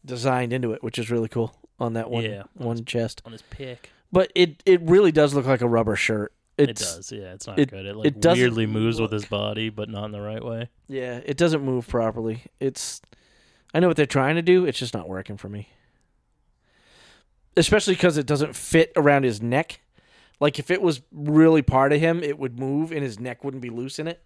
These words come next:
Speaker 2: Yeah.
Speaker 1: Like an armor suit.
Speaker 2: Yeah, why didn't you just make it C G I?
Speaker 1: Yeah.
Speaker 2: You just gave him a rubber tank top, basically.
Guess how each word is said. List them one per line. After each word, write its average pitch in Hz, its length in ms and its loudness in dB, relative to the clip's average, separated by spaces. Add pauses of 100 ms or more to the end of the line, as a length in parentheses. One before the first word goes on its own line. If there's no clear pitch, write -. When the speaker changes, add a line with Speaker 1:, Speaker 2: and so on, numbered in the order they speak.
(140)
Speaker 2:
Yeah. 107 340 -4 (220)
Speaker 1:
Like 131 400 -10
an 151 160 -8
armor 127 340 -6
suit. 135 380 -6 (200)
Speaker 2:
Yeah, 123 160 0
why 123 240 2
didn't 139 220 2
you 127 100 -2
just 117 200 -2
make 107 200 -8
it 101 120 -12
C 101 200 -12
G 98 200 -12
I? 92 220 -16 (240)
Speaker 1:
Yeah. 92 140 -18 (880)
Speaker 2:
You 127 100 -8
just 110 120 -10
gave 98 160 -4
him 95 60 -10
a 95 60 -8
rubber 98 500 -6 (100)
tank 107 280 -10
top, - 400 -10
basically. 113 440 -12